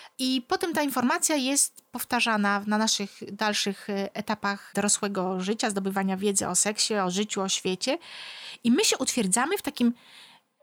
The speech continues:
fałszywym, od razu dodam, przekonaniu, że seks to jest czynność, która zdarza się raz na jakiś czas. Po prostu tu mamy życie, życie, życie, a teraz, e, będziemy robić to coś, co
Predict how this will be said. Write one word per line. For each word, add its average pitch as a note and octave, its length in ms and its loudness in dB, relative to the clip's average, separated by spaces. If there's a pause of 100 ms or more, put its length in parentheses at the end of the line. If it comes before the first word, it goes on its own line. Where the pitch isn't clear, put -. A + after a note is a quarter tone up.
fałszywym, A3 520 2
od G3+ 120 2
razu G3 220 0
dodam, G3 340 0
przekonaniu, G3+ 720 2 (300)
że A3+ 120 2
seks - 300 4
to G4 80 2
jest - 200 4 (100)
czynność, D#4+ 520 4
która C4+ 280 0
zdarza C#4+ 720 0
się C#4 340 2 (420)
raz C4 380 4
na D#4+ 100 -2
jakiś C4+ 320 -2
czas. - 420 -4 (840)
Po - 80 -2
prostu - 380 2
tu C#5+ 160 0
mamy B3+ 200 6
życie, G4+ 280 4
życie, G#3+ 280 2
życie, A#4 240 2 (460)
a C4+ 80 2
teraz, A4 360 4 (720)
e, A3+ 320 4 (100)
będziemy C#4 360 2
robić B3 380 2
to C#4 160 2
coś, B3 300 2
co G#3+ 320 2